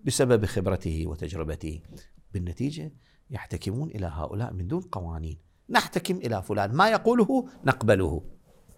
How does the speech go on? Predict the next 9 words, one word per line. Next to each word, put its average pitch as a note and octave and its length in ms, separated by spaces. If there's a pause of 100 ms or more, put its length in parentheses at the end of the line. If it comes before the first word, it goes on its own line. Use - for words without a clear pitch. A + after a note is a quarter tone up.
(400)
أين C#3+ 180
هذه C#3 560 (540)
الحالة C#3 500
وأين B2+ 340
النظم C#3+ 480
ال-، B2 240
الإسلامية؟ C3 1120 (2000)
وكل A2 520
ذلك F#2+ 760